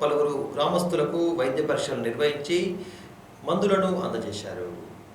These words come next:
ప్రతిమ ఫౌండేషన్ ఆధ్వర్యంలో వేములవాడ మండలం వట్టెంల గ్రామంలో ఏర్పాటు చేసిన వైద్య ఆరోగ్య శిబిరాన్ని వేములవాడ రూరల్ ఎస్ఐ సౌమ్యారెడ్డితో పాటు డాక్టర్ చెన్నమనేని దీప ప్రారంభించారు.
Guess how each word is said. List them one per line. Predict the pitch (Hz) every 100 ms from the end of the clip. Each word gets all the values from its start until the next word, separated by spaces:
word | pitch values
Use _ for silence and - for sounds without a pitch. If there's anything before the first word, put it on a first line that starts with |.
| - - - -
ప్రతిమ | 214 220 214
ఫౌండేషన్ | 277 233 226 220 220 214 202
ఆధ్వర్యంలో | 196 196 196 196
వేములవాడ | 170 175 208 196 180
మండలం | 170 160 165
వట్టెంల | 147 - 170 160
గ్రామంలో | 147 143 143 139
ఏర్పాటు | 135 147 143 139 - 143
చేసిన | 123 143 139
వైద్య | 120 - 160 170 202
ఆరోగ్య | 170 143 151 156 156 147
శిబిరాన్ని | - 147 175 160 - 156 151 120 - 170
వేములవాడ | 196 226 208 196
రూరల్ | 147 165 180 180 156
ఎస్ఐ | 147 160 151
సౌమ్యారెడ్డితో | 147 143 170 160 - - 143
పాటు | 160 160 196 226 -
డాక్టర్ | 202 156 151 156
చెన్నమనేని | 165 170 156 151 147
దీప | - 156 175 175
ప్రారంభించారు. | 175 - 135 117 117 110 104 101 92 -